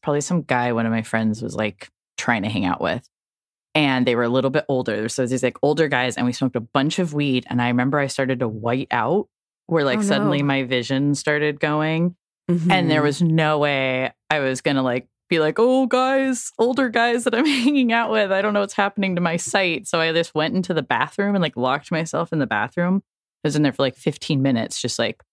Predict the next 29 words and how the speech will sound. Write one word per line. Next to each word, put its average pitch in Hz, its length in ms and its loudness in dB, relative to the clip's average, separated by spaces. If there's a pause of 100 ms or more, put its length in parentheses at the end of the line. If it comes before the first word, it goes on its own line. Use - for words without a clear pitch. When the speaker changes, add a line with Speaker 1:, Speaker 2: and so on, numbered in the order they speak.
(140)
Speaker 1:
I 165 80 4
think, 269 260 4
honestly, 135 380 2
I 123 60 -4
was 107 100 -6
probably 113 280 -2
having, 104 300 -4
like, - 260 -12
a - 240 -6
panic 98 340 -6
attack - 340 -8
of - 120 -12
some - 160 -6
kind. - 420 -8 (720)
I - 100 -2
just 113 140 -4
had 110 180 -4
no 107 400 0 (420)
concept 196 380 0
Speaker 2:
Right. 165 320 -2
Speaker 1:
for 151 160 0
what 123 300 -2
that 104 260 -2
was, 110 680 -4 (640)
mixed 117 380 0
with, 139 140 0
like, 139 260 0
dehydration 147 920 2
and 151 300 2